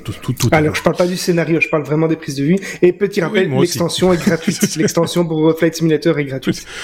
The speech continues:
Speaker 1: Si tu regardes bien le film, il, on, je pense qu'il y a la même scène qui est utilisée deux ou trois fois, mais en les inversant, euh, systématiquement. C'est la même image, en fait, mais qui a été ré-, euh, in-, inversée à deux, deux ou trois reprises. C'est un peu, euh, à un moment donné, quand t'as l'œil, ça devient un peu casse-pied. Mais bref, passons à autre chose.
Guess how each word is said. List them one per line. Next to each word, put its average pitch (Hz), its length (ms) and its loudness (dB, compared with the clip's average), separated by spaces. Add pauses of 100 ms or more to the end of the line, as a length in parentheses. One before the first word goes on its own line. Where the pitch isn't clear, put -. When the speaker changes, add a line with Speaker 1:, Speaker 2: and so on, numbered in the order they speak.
Speaker 1:
Si - 80 -6
tu 147 80 2
regardes 185 240 2
bien 151 140 4
le 139 40 0
film, 185 280 2
il, 147 240 4
on, 151 100 -2
je - 80 -6
pense 165 200 2
qu'il - 100 2
y - 20 4
a 120 40 2
la 117 60 2
même 147 160 2
scène 139 220 2
qui - 120 -2
est 131 140 -6
utilisée 135 460 2
deux 113 140 2
ou 160 100 2
trois 135 200 -4
fois, 139 340 0
mais 110 180 0
en 120 120 0
les 120 180 2
inversant, 120 500 0
euh, 107 240 2
systématiquement. 120 680 0 (240)
C'est - 140 -4
la 107 100 4
même 156 120 4
image, 135 300 2
en 98 60 -4
fait, - 240 -4
mais 98 160 0
qui 98 120 -6
a 104 40 -4
été 104 180 0
ré-, 120 240 2
euh, 123 400 0
in-, 127 240 0
inversée 113 340 2
à 127 80 4
deux, 110 240 -4
deux 123 120 -2
ou 123 60 0
trois 113 180 -2
reprises. 135 380 0 (260)
C'est - 160 -8
un - 60 -6
peu, 135 280 4
euh, 92 280 0
à - 20 0
un - 20 -2
moment 92 220 2
donné, 135 320 4
quand 98 160 -4
t'as - 100 -6
l'œil, 131 380 2
ça - 240 -14
devient 120 160 -2
un 117 60 0
peu 135 100 -2
casse-pied. - 420 -4
Mais 147 80 6
bref, 127 320 -2
passons 156 200 0
à 135 40 2
autre 127 100 0
chose. 170 200 2